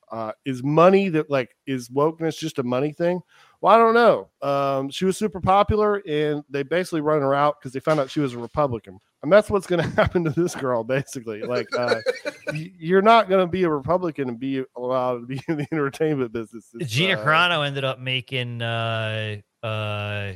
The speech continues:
Speaker 3: uh, she's making movies for Ben Shapiro now.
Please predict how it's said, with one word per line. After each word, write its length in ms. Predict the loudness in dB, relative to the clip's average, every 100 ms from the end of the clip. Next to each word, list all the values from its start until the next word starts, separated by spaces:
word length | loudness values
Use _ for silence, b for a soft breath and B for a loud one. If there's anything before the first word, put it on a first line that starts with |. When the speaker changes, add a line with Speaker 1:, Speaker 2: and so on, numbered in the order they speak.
| -14 _ _ -8
Speaker 3:
uh, 240 | -4 -4 -6
she's 240 | -8 -6
making 300 | -2 -2 -2
movies 420 | -4 -4 -4 -6
for 280 | -8 -6 -6
Ben 240 | -2 -4 -4
Shapiro 540 | -10 -10 -4 -4 -4
now. 320 | -8 -16 -18